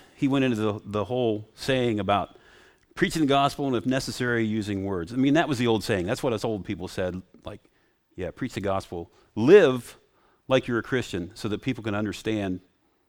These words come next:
hey, there's something different." What Cale flipped it around to say was,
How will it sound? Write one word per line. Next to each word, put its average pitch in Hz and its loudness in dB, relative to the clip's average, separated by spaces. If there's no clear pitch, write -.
hey, 110 -8
there's 92 -6
something 90 -6
different." 87 -10
What 147 2
Cale 214 2
flipped - -4
it 135 -2
around 113 0
to 104 -2
say 113 0
was, 110 -2